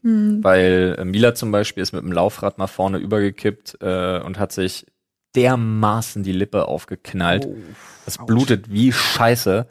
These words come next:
Speaker 3: Ja, ja.
Speaker 1: Und sie hat am Anfang erstmal gar nicht reagiert.
Speaker 3: Ah, okay,
Speaker 1: Weil
Speaker 3: dann,
Speaker 1: sie
Speaker 3: dann
Speaker 1: sich
Speaker 3: war's, dann war's richtig krass,
Speaker 1: weil
Speaker 3: ja.
Speaker 1: sie sich halt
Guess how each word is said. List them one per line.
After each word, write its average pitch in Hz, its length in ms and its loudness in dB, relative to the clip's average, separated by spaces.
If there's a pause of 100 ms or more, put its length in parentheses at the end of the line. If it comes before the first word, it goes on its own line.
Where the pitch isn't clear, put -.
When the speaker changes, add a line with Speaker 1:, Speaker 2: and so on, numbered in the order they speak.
Speaker 3:
Ja, 139 80 -4 (160)
ja. 131 100 0
Speaker 1:
Und 98 120 -8
sie 101 80 6
hat 101 80 6
am 98 80 2
Anfang 101 440 0 (520)
erstmal 101 340 -2
gar 101 200 4
nicht 110 180 -2
reagiert. 90 500 0 (240)
Speaker 3:
Ah, 123 200 -2
okay, 123 100 -6
Speaker 1:
Weil 156 80 2
Speaker 3:
dann, 185 80 8
Speaker 1:
sie 180 60 2
Speaker 3:
dann 190 100 8
Speaker 1:
sich 220 60 6
Speaker 3:
war's, 208 240 4
dann 185 120 6
war's 180 180 4
richtig 147 280 -4
krass, 123 320 -4
Speaker 1:
weil 127 60 2
Speaker 3:
ja. 123 100 2
Speaker 1:
sie 90 60 -2
sich 92 140 -4
halt 87 160 0